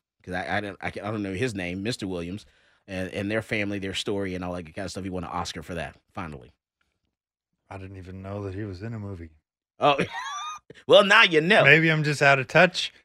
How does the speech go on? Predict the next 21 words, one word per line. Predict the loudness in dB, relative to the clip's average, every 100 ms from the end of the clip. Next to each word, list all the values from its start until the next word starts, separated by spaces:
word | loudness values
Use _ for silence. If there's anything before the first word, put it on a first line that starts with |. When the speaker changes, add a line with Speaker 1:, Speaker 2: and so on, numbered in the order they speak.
| _ -2
Speaker 2:
but, | 2 2 0
uh, | -2
does | -2 -6
anybody | -4 -2 0 0
agree | 0 -2
with | -2 -4
me | -4 -4
here? | -2 -4 -6 _ -4
Speaker 1:
And | 0
he, | 0 -2 -2
he, | 0 0
hey, | 0 0
he | 0 -2
accepted | -2 -4 -2 -2
his | 2
Speaker 2:
Yeah. | 2
Speaker 1:
Oscar. | 2 -4 -8 -10 -8
He | -4
won | -2 -2
his | 0
Oscar. | 0 -2 -6 -18